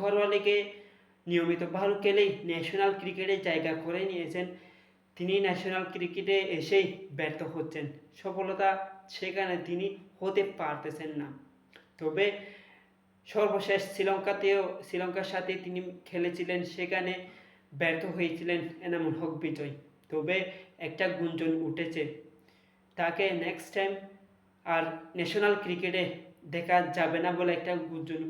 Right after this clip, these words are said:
গুঞ্জন উঠেছিল। তবে সেটা কতটুকু সম্ভব সেটা এখনও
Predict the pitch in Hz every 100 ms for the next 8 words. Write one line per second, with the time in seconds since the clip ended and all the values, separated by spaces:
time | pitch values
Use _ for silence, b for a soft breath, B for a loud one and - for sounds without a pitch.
0 | 156 160 156 156 156 156 139 - 175 185
1 | 170 165 170 175 180 196 190 196 B B
2 | B _ _ - 180 180 175 175 - 214
3 | 208 214 - 196 190 190 202 202 - -
4 | 180 180 160 165 175 196